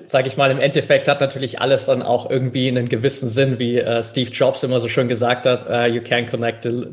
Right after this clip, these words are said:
dots looking forward, only looking backwards." Ähm, und dann ergibt es schon meistens irgendwie, äh, Sinn, wenn man dann auch mal wieder zurückschaut, ja.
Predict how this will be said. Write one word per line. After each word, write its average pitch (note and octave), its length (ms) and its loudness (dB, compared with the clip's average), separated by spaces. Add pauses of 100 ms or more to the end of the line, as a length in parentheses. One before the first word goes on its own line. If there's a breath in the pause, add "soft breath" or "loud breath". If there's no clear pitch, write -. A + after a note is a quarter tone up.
dots A#2+ 300 0
looking A#2+ 260 -4
forward, B2 580 2
only B2 220 2
looking A#2+ 300 -4
backwards." A#2+ 580 0 (340 loud breath)
Ähm, A#2+ 180 2
und A#2+ 100 0
dann A#2 120 4
ergibt B2 280 -2
es A#2 100 -2
schon A#2 160 0
meistens A#2 380 -2
irgendwie, A#2+ 540 2
äh, - 260 0
Sinn, B2 360 2
wenn A#2+ 100 2
man A#2 120 0
dann A2+ 120 -2
auch A#2+ 160 -6
mal A#2 100 0
wieder A2+ 160 0
zurückschaut, A2+ 580 -2
ja. A2 280 -6